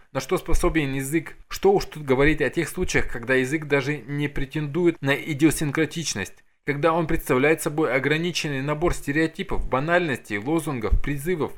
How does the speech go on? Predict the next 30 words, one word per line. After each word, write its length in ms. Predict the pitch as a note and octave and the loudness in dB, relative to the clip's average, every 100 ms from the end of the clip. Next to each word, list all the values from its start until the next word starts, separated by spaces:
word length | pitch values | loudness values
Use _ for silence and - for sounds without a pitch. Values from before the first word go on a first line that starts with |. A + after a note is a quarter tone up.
| - - - | -10 -12 -12
слоганов – 600 | - B2+ D#3+ D#3 A2+ G2 - - _ | -10 0 0 2 -2 -2 -4 -8 _
клише 500 | - D#3+ - - D#3 | -4 -2 0 0 0
и 280 | - B2 C3+ | 0 -2 -4
эпитетов. 480 | C3 D3 G#2+ - F#2+ - - | -4 -8 -8 -10 -10 -12 -2
Очевидно, 680 | C3 - F#3+ F#3+ E3+ A#2 - | -2 -2 -6 -4 -4 -4 -6
что 200 | - D3 | -6 -2
такой 320 | D3 D#3+ F#3 F3 | -2 4 6 6
язык 260 | D#3 F#3 | 2 -2
может 340 | E3+ D#3 D#3+ - | -2 -2 -2 -6
исполнять 520 | - D#3+ D#3+ E3+ D3+ | -6 2 2 2 0
только 320 | C3 - D3 | -2 0 0
одну 200 | D#3 F#3 | 0 -2
функцию – 560 | - F3 B2 - F#2+ - _ _ - | -2 -4 -4 -8 -10 -10 _ _ -8
функцию 380 | E3+ - C3+ - | -6 -4 -8 -2
оглупления 680 | C3+ C#3 D#3 D#3+ F3 E3 G#2 | -2 0 -2 0 0 2 0
и 120 | - B2+ | -2 -4
одурачивания 800 | C3+ C#3+ E3+ D#3 - A2+ G#2+ G2 | -4 -2 0 0 -2 -4 -6 -6
человека. 640 | - G#2+ G#2 G2 - - _ _ _ - | -2 0 0 -2 -4 -16 _ _ _ -4
Такой 320 | D#3+ E3+ F#3 | -2 6 6
язык 280 | D3+ F3 - | 6 4 2
притупляет 560 | C3 - - E3 D#3+ B2 | -2 -2 -2 2 2 0
восприятие, 640 | B2 - E3 E3 - G2 | 0 4 4 4 2 -2
заглушает 580 | G#2 A#2+ C#3 F3 D#3 D3 | -4 -4 -4 0 0 0
мысль 400 | D#3+ E3+ - G#2 | -2 -2 -2 -2
и 80 | A#2+ | -4
в 40 | |
конечном 500 | - E3+ F#3 - E3+ | -4 -4 -4 -4 -4
итоге 280 | D#3 F3 D#3+ | -2 -4 -4
становится 500 | - D3+ E3 D#3 C#3+ | -4 -4 -4 -4 -6
тормозом 560 | - E3+ D#3 A2 G2 | -4 -2 -2 -2 -4